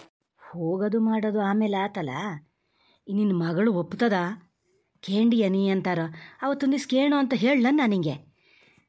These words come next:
ಆ, ಹುಡುಗ ಒಪ್ಪಿಗೆ ಅದನ ಎಂತ ಕೇಂಡಿಯ? ಕಡಿಕೆ ಬೆಂಗಳೂರವನ್ನೇ ಯಾವನಾರು ಮದುವೆ ಆಗ್ಬೇಕು ಅಂದ್ಕೊಂಡದ ಹೆಂಗೆ? ಹಂಗೇನಾರು ಇದ್ರೆ ಹೇಳ್ಬಿಡು.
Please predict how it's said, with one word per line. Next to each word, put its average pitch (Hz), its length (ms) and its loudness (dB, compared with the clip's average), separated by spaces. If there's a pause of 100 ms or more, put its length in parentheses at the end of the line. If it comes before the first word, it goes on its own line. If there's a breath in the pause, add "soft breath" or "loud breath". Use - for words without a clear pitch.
(180)
ಆ, 233 360 -4
ಹುಡುಗ 214 420 -2
ಒಪ್ಪಿಗೆ 226 340 0
ಅದನ 240 300 2
ಎಂತ 226 260 2
ಕೇಂಡಿಯ? 208 460 0 (720 soft breath)
ಕಡಿಕೆ 175 360 -4
ಬೆಂಗಳೂರವನ್ನೇ 214 960 2
ಯಾವನಾರು 226 420 2
ಮದುವೆ 220 200 2
ಆಗ್ಬೇಕು 226 240 0
ಅಂದ್ಕೊಂಡದ 226 460 2
ಹೆಂಗೆ? 220 360 2 (540 soft breath)
ಹಂಗೇನಾರು 156 560 -2
ಇದ್ರೆ 185 240 -2
ಹೇಳ್ಬಿಡು. 180 720 0